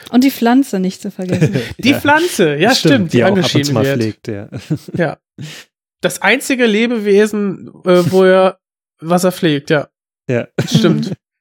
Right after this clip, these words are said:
Speaker 2: Die Pflanze gibt keine Widerworte, ne? Perfekt.
Speaker 1: <laughs>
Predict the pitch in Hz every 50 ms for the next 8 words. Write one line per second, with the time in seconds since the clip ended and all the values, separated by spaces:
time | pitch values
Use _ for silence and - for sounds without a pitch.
0 | _ - 170 - - 196 214 - - 175 208 196 - - 190 185 175 170 180 170
1 | 165 151 147 143 143 143 - 151 147 156 180 180 - - 160 151 - 135 - 320
2 | 277 - - 262 196 - 285 240 - - - -